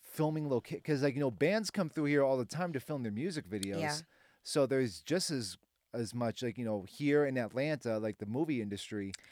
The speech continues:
Speaker 1: and,
Speaker 2: Yeah.
Speaker 1: you know, television. I mean, there's just as much, you know, stuff going on down there, too.
Speaker 2: I would love to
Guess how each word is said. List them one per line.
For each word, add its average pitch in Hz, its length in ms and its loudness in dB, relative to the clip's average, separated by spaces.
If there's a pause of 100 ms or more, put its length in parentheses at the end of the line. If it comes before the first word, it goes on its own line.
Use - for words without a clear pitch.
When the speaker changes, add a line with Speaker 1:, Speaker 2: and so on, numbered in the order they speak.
(260)
Speaker 1:
and, 113 160 -2
Speaker 2:
Yeah. 151 200 0
Speaker 1:
you 123 80 0
know, 107 280 -2
television. 113 720 0
I - 20 -6
mean, 127 180 -2
there's 107 220 -4
just 123 260 -2
as 110 140 -10
much, 120 400 -4
you 131 100 -8
know, 117 120 -4
stuff 123 260 -6
going 120 240 -2
on 117 180 -2
down 113 260 -4
there, 131 180 -4
too. - 340 -10 (320)
Speaker 2:
I 208 120 8
would 208 200 2
love 185 380 4 (100)
to 175 420 -4